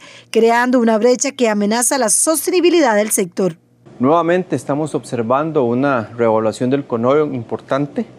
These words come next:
Speaker 2: que nos está afectando el tema de las divisas en el tema de conversión de dólares a colones y por ende un impacto en el precio final de liquidación del productor.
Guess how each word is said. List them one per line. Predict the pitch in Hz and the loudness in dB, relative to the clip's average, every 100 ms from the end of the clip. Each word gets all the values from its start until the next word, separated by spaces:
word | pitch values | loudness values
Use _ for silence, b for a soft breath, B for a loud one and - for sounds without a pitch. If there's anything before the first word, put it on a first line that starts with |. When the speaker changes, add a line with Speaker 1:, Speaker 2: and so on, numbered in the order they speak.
| B B B - | B B B -6
Speaker 2:
que | 131 117 107 | 0 0 0
nos | 107 107 | -6 -8
está | 110 - 113 131 | -10 -2 0 0
afectando | 131 131 - 123 135 139 151 143 | -2 -12 -6 -4 -4 0 0 0
el | 113 | -4
tema | - 117 127 139 143 139 120 | -4 -4 -2 0 -2 -4 -6
de | 120 123 127 143 143 B B - | -2 0 0 -2 -6 B B -4
las | 120 131 131 | -2 0 0
divisas | 156 180 165 202 190 - | 0 0 0 -4 -4 -8
en | 127 120 | -4 -4
el | 107 | -4
tema | 117 123 127 | -4 -2 -2
de | |
conversión | 139 131 - 143 135 - - - - | -4 -4 -2 -4 -4 -10 -20 -16 -4
de | |
dólares | 107 117 127 139 | 0 0 0 -2
a | 151 | -2
colones | 180 175 175 196 - 139 | 0 2 0 -6 -8 -4
y | 147 147 - - - | -2 -4 -12 -20 -6
por | 135 131 | -2 0
ende | 131 139 | 0 0
un | 139 | -2
impacto | 139 143 120 - 147 139 | -2 -2 -4 -2 -2 -2
en | |
el | 120 | -4
precio | 107 120 113 135 | -4 -4 -4 -6
final | 127 110 | -4 -4
de | 117 | -6
liquidación | 123 - 107 - 107 | -10 -8 -8 -8 -10
del | 110 | -8
productor. | 135 135 127 190 | -4 -4 0 -2